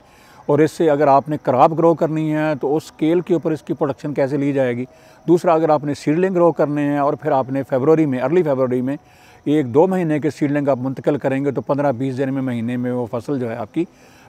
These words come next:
अ, और दूसरा ये है कि पेस्ट प्रेशर भी नहीं आएगा। अगर कॉटन हम अर्ली ग्रो कर लेते हैं, अ, इन टनल के ज़रिए से एक, अ, सर्टेन, अ,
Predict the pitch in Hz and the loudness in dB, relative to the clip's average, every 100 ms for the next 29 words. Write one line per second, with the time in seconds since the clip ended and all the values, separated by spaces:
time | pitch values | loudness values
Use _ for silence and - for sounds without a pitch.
0 | - 127 120 117 - 151 135 160 190 180 | -2 2 2 0 -2 -2 2 0 2 2
1 | 175 180 - - 196 - 185 180 165 143 | 4 2 0 -2 -2 0 0 0 0 -2
2 | 117 98 98 113 131 139 139 147 143 135 | -2 -6 -6 -4 -2 0 0 -2 -4 -2
3 | 151 143 147 143 151 151 127 104 95 _ | -2 0 0 0 0 0 -2 -12 -12 _
4 | _ - - - 123 117 113 113 113 113 | _ -20 -20 -8 -2 -2 -2 -2 -2 -2
5 | 143 143 123 - 151 175 160 160 131 135 | -2 -2 -4 0 0 2 2 0 0 0
6 | 147 139 - 135 131 123 131 127 123 123 | 0 0 0 0 0 -2 -2 0 0 -2
7 | - 110 107 - 135 - 139 127 113 - | -6 -8 -4 0 0 0 -4 -4 -8 -14
8 | _ - _ - 120 117 113 | _ -20 _ -6 -4 -2 -2